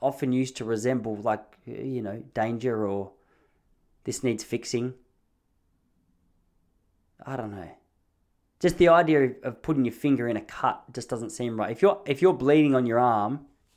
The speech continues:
don't poke, don't poke where the blood's coming from. That's pretty easy to accept. So if you're bleeding from wherever, you shouldn't be, you shouldn't be prodding that with, uh,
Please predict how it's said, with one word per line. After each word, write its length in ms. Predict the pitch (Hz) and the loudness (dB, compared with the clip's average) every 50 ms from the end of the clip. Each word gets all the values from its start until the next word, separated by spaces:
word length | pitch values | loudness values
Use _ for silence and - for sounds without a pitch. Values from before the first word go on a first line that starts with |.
| _ _ _ _ - | _ _ _ _ 2
don't 260 | 147 147 151 127 - | 2 2 2 2 0
poke, 420 | - - 143 143 143 143 - - _ _ _ _ _ _ _ | 0 2 4 4 2 0 -8 -20 _ _ _ _ _ _ _
don't 240 | - 143 147 151 151 | 0 2 2 2 0
poke 320 | - - - 147 139 143 - | -2 -2 0 0 0 0 0
where 80 | 131 | -2
the 120 | 123 120 110 | 0 -2 -2
blood's 320 | - 127 131 135 127 - | 2 4 4 4 2 0
coming 300 | - - 117 113 117 110 | -6 -6 -6 -6 -6 -8
from. 320 | - - - 101 95 95 - _ _ _ _ _ _ _ _ _ _ _ _ _ _ _ _ _ _ _ _ _ _ _ _ _ _ _ _ _ _ _ _ _ _ _ _ _ _ _ _ _ _ _ _ _ _ _ _ _ _ _ _ - | -10 -8 -8 -8 -8 -10 -16 _ _ _ _ _ _ _ _ _ _ _ _ _ _ _ _ _ _ _ _ _ _ _ _ _ _ _ _ _ _ _ _ _ _ _ _ _ _ _ _ _ _ _ _ _ _ _ _ _ _ _ _ 0
That's 180 | - 147 - - | 2 2 2 2
pretty 220 | - - 135 120 | 0 -2 -2 -2
easy 240 | 113 110 110 104 107 | -2 -4 -4 -4 -6
to 160 | - 104 98 | -6 -6 -6
accept. 320 | 95 - - - 139 147 | -6 -4 -2 -2 -2 0
So 100 | - - | 2 2
if 140 | 160 147 - | 2 4 6
you're 80 | 190 190 | 4 4
bleeding 480 | 190 131 131 143 156 170 156 151 127 | 6 6 6 6 6 6 6 4 2
from 240 | 110 - - 127 117 | 0 -2 -2 -2 0
wherever, 340 | 117 120 127 139 147 135 127 | 2 2 2 2 2 0 -2
you 140 | 123 127 131 | -4 -4 -4
shouldn't 200 | - 170 165 160 | -4 -4 -4 -2
be, 140 | 147 135 139 | -2 -4 -4
you 120 | 139 139 | -6 -8
shouldn't 240 | 131 - 175 175 170 | -4 -2 -2 0 0
be 80 | 147 135 | -2 -4
prodding 420 | - - - 135 139 143 147 139 | -4 -2 0 2 2 2 2 2
that 220 | 131 127 120 - 117 | 2 0 0 -2 -2
with, 240 | 120 117 107 107 | -4 -4 -2 -2
uh, 300 | 113 110 110 110 110 107 | 0 0 2 2 0 -2